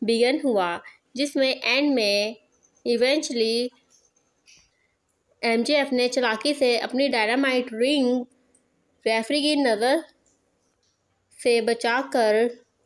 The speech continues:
हिरोशी तानाशाई पर अटैम्प्ट की और इस तरह से अपनी चैंपियनशिप को रिटेन कर लिया।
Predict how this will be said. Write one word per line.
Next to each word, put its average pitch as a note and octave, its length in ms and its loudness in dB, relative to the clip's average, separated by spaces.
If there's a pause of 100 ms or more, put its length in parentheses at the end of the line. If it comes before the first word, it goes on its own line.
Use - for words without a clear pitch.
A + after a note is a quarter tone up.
(360)
हिरोशी C4 340 2
तानाशाई A#3+ 520 0
पर B3 200 0 (120)
अटैम्प्ट A3+ 380 -2
की B3+ 200 0 (200)
और G3+ 540 4
इस C4+ 220 -2
तरह A#3+ 240 -2
से A3+ 180 -2
अपनी A#3+ 360 -2
चैंपियनशिप G3+ 600 -4
को A3+ 120 0
रिटेन A3+ 420 -4 (100)
कर A#3 160 -2
लिया। E3 320 -6